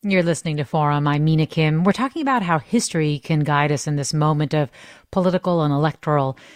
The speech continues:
divisiveness with Julia Azari of Marquette University and Julian Zelizer of Princeton University. Julia Azari is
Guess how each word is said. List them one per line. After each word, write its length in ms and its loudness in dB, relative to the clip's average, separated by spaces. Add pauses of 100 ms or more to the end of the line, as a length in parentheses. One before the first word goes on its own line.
(140)
divisiveness 920 -2
with 240 -6
Julia 380 -2
Azari 600 0
of 120 -4
Marquette 360 -4
University 680 -2
and 100 0
Julian 380 0
Zelizer 680 -2
of 140 -6
Princeton 300 0
University. 540 -2
Julia 340 0
Azari 480 -2
is 260 -2